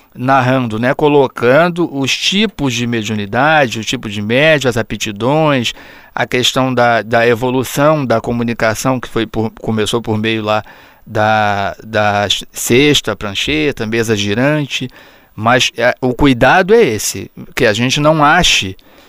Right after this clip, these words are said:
que os médiuns, é, que uma característica, uma aptidão é melhor do que a outra. Aí ele diz, "Segundo as aptidões que possuem, eles se classificam em médios de efeitos físicos, de comunicações inteligentes, videntes, falantes,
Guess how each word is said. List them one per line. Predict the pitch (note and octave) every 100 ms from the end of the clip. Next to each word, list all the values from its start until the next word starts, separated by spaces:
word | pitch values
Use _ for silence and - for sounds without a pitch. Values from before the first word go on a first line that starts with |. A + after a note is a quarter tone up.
| - _ _
que | -
os | C3+ C3
médiuns, | C3 B2+ D3 D#3 E3 -
é, | - C3 B2 B2 G#2+
que | B2+ B2
uma | D3 D3+
característica, | C#3+ C3+ B2+ B2+ A#2+ D3+ D3 - G#2+
uma | A2+ B2 C3 B2
aptidão | A#2+ B2+ A#2 A#2+ A2+ B2
é |
melhor | C#3 D3 C#3+ C#3
do |
que | -
a | D3+
outra. | B2+ G2 G2 F#2 - _ _ _ _ _ _ _ _ -
Aí | C#3+ D#3
ele | E3 E3
diz, | A2+ C#3 F3+ D3+ - - - - _ _ _ _ _
"Segundo | - - F3+ D#3+ G3 A#3+ G3+
as | E3+
aptidões | D3+ D3+ - C3 B2+ C3 -
que | D3+
possuem, | G#2+ G#2 - E3+ E3 C#3+
eles | E3 F3+ E3
se | -
classificam | - C#3+ C#3 C3 - D#3+ D#3+ D#3
em | D3
médios | B2+ A#2 A#2+ A2+
de | B2+
efeitos | G#2+ B2 G#2+ G2+
físicos, | - D#3+ F3+ F3+ D3 - C3 A2+
de | A#2+
comunicações | B2 A#2 A2+ A2 G#2+ A#2 G#2+
inteligentes, | G#2 G#2 G2 G2 C3 D#3 D#3 - A2+
videntes, | A2 A2 C#3+ D3+ C#3
falantes, | - G#2+ A2 C#3 D#3+ -